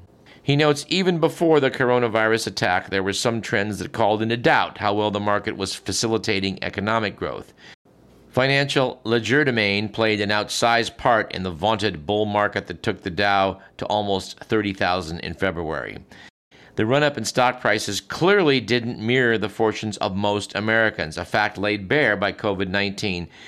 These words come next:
but did greatly increase the fortunes of wealthy Americans, who have by far the largest stake in the stock market. They also happen to be the people best positioned to ride out the crisis, which raises a question. Is the market detached from reality,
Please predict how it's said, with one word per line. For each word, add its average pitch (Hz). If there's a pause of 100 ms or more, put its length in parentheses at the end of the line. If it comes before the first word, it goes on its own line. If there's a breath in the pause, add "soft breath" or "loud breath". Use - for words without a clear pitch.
(260 loud breath)
but 127
did 139
greatly 110
increase 117
the 143
fortunes 98
of 120
wealthy 107
Americans, 78 (280 loud breath)
who 131
have 120
by 113
far 107
the 92
largest 92
stake 78 (100)
in 95
the 90
stock 90
market. - (480 loud breath)
They 92
also 127
happen 98
to 92
be 90
the 85
people 92
best 104
positioned 98
to 92
ride 98
out 95
the 92
crisis, 117
which 101
raises 85 (100)
a -
question. - (380 loud breath)
Is 101
the 117
market 120
detached 113
from 104
reality, 131